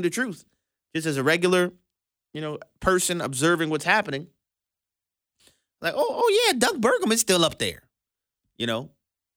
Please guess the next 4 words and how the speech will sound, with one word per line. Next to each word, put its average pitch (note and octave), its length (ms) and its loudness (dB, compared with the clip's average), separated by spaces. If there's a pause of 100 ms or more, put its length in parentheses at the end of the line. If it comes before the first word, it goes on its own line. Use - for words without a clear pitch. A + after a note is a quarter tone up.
(720)
"Oh, B4+ 160 0 (460)
Asa G#4+ 300 0
Hutchinson." A3 400 -6
And F3+ 180 -2